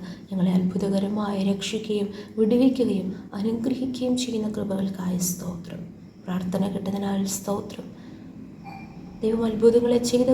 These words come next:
കൃപയ്ക്കായി സ്തോത്രം. യേശുവിൻ്റെ അധികാരമുള്ള നാമത്തിൽ പ്രാർത്ഥന കേൾക്കണം സ്വർഗ്ഗസ്ഥ നല്ല പിതാവേ. ആമേൻ, ആമേൻ,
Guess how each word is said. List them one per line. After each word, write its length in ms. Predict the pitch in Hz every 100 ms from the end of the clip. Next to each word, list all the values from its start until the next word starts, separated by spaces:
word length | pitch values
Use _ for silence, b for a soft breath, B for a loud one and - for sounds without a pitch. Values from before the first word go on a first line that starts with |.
| 254
കൃപയ്ക്കായി 480 | 254 262 254 240 233
സ്തോത്രം. 420 | - 175 - - - - B B 190
യേശുവിൻ്റെ 560 | 233 - - 220 202
അധികാരമുള്ള 520 | 202 196 190 190 190 190
നാമത്തിൽ 380 | 180 180 185 180 180 B B -
പ്രാർത്ഥന 300 | 190 - 190 180
കേൾക്കണം 320 | 180 185 180
സ്വർഗ്ഗസ്ഥ 360 | - - - - 180
നല്ല 180 | 175 175 175
പിതാവേ. 500 | 170 175 170 170 170 170 170 B B - 190
ആമേൻ, 340 | 185 190 196 196 - 196
ആമേൻ, 320 | 190 196 196